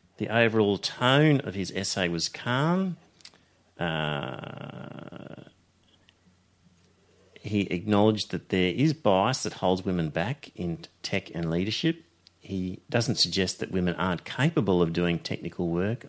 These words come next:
but rather that the differences between men and women should be acknowledged. He states that women tend to be more interested in people rather than things, that is, empathising versus systemising, whereas men have a higher drive for status, so tend to end up in leadership positions.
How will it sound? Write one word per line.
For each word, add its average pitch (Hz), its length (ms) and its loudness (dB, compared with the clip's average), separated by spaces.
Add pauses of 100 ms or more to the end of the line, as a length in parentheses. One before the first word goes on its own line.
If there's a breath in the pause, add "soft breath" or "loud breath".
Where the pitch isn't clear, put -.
but - 160 -8
rather 104 480 0
that - 160 -6
the 107 60 -2
differences 120 540 -2
between 113 480 0
men 90 260 2
and 107 220 -2
women 87 240 2
should 85 240 -4
be 85 120 2
acknowledged. 123 640 0 (800 loud breath)
He - 100 -8
states 110 340 0
that 85 100 -4
women 135 240 6
tend 120 160 0
to 98 60 2
be 90 120 2
more 87 180 4
interested 85 360 -2
in 82 80 0
people 117 540 -2
rather 87 280 0
than 78 220 -2
things, 147 640 -4 (760 soft breath)
that 90 220 0
is, 80 240 0 (100)
empathising 82 840 0
versus 78 600 -2
systemising, 85 960 0 (680 soft breath)
whereas 107 340 4
men 113 280 4
have 110 140 0
a 98 80 2
higher 113 260 2
drive 87 300 0
for 87 100 -10
status, 90 600 -6
so 113 220 -4
tend 101 280 -4
to - 80 -4
end 85 180 -4
up - 160 -10
in 98 100 -4
leadership 131 420 -2
positions. - 680 -10